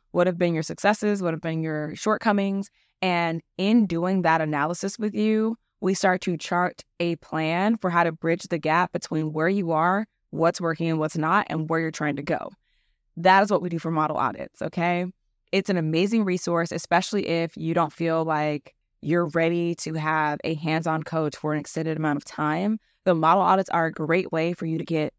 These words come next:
guidance now in, like, one day that you can use and work on and through for as long as you need to, okay? So model audits are coming back. They're very selective, though. So keep an eye out.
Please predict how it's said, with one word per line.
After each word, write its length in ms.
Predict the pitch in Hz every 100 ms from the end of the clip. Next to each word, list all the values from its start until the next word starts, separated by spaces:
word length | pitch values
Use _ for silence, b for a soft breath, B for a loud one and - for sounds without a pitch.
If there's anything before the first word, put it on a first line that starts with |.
| _ -
guidance 500 | 165 175 165 160 - 156
now 600 | 151 147 139 165 208 226
in, 140 | - 165
like, 240 | 156 147
one 580 | - 151 151 160 165 165
day 520 | 156 151 165 208 240 _ -
that 340 | 185 156 156
you 140 | 165 180
can 240 | 185 170
use 480 | 156 160 165 165 160 -
and 300 | 160 156 147
work 280 | 147 160 -
on 300 | 160 160 160
and 240 | - 151
through 520 | 165 151 165 185 226 247 _ _
for 160 | 170 165
as 80 |
long 200 | 165 151
as 100 | 151
you 60 | 156
need 180 | 143 -
to, 160 | - - - -
okay? 280 | - 165 170
So 160 | 165 151
model 260 | 156 185
audits 260 | 185 180 -
are 20 |
coming 260 | - 170 170
back. 280 | 160 156 -
They're 80 |
very 180 | 151 151
selective, 500 | - 233 269 - 214
though. 300 | 165 95 - _ _
So 580 | - 202 180 175 170 170 _ _ -
keep 180 | 165 175
an 80 | 180
eye 180 | 170 131
out. 300 | 80 95